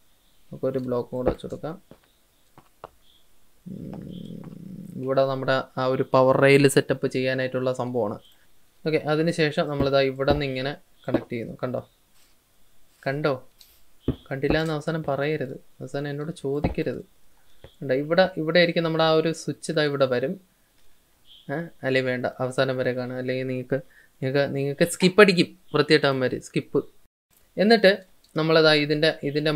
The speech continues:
മുകളിൽ ദാ ഇതേപോലെ block ഇതേപോലെ വെച്ച് കൊടുക്കുക. എന്നിട്ട് അടിയിൽ വെച്ചിട്ടുള്ള ആ block നമുക്കങ്ങ് പൊട്ടിക്കാം.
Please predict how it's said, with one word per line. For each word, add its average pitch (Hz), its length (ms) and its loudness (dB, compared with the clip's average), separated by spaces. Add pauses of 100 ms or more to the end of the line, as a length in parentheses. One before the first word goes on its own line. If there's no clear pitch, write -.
മുകളിൽ 135 420 2 (400)
ദാ 135 140 2
ഇതേപോലെ 135 340 2 (220)
block 127 300 0
ഇതേപോലെ 123 320 -2
വെച്ച് 113 140 -10
കൊടുക്കുക. - 240 -8 (460)
എന്നിട്ട് 147 280 2
അടിയിൽ 147 340 4
വെച്ചിട്ടുള്ള 139 440 -2
ആ - 80 -4
block 127 280 0 (100)
നമുക്കങ്ങ് 127 380 -6
പൊട്ടിക്കാം. - 360 -8